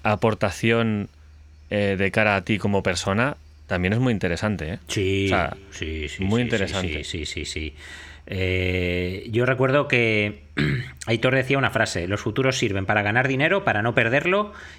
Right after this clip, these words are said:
Speaker 2: y para ser mejor persona". Lo de ganar dinero es obvio, lo de no perderlo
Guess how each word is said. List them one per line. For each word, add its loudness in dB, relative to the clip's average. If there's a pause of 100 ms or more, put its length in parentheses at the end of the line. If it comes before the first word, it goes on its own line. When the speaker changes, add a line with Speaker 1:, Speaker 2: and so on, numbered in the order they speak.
Speaker 2:
y 0
para 2
ser 0
mejor 0
persona". -4 (1080)
Lo -10
de -8
ganar -4
dinero 2
es 0
obvio, 4
lo 0
de 0
no 0
perderlo 0